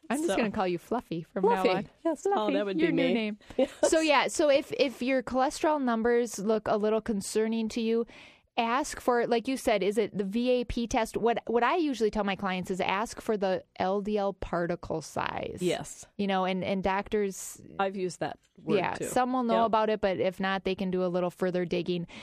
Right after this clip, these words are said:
Speaker 1: You know, and I wanna mention before we run up against the clock, the cardioxin, 'cause we did mention
Speaker 2: Mm-hmm.
Speaker 1: to one caller, um, that maybe cardioxin was something to consider. I think that's when we were talking about familiar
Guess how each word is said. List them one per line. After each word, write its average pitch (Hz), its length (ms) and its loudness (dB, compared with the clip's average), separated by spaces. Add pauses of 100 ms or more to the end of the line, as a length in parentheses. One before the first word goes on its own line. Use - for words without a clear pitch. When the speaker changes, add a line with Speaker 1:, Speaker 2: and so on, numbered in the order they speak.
(160)
Speaker 1:
You 254 80 2
know, 262 60 4
and 254 100 4
I 233 80 4
wanna 311 260 0
mention 220 440 0
before 214 320 0
we 208 140 2
run 196 220 0
up 202 120 -2
against 190 280 -2
the 190 80 -4
clock, 185 320 -2
the - 80 -2
cardioxin, 214 960 -2
'cause 214 160 -4
we 208 80 -2
did 240 200 -2
mention 240 340 2
Speaker 2:
Mm-hmm. 311 80 2
Speaker 1:
to 214 120 0
one 190 320 -2 (440)
caller, 196 600 2
um, 175 440 0 (440)
that 190 280 2
maybe 202 260 0
cardioxin 208 800 0
was 190 160 0
something 190 340 -2
to 185 100 0
consider. 180 480 -2
I 160 80 -2
think 190 200 -4
that's 180 180 -4
when 185 100 -2
we 180 100 -2
were 175 100 0
talking 170 320 -4
about 170 240 -2
familiar 165 600 -4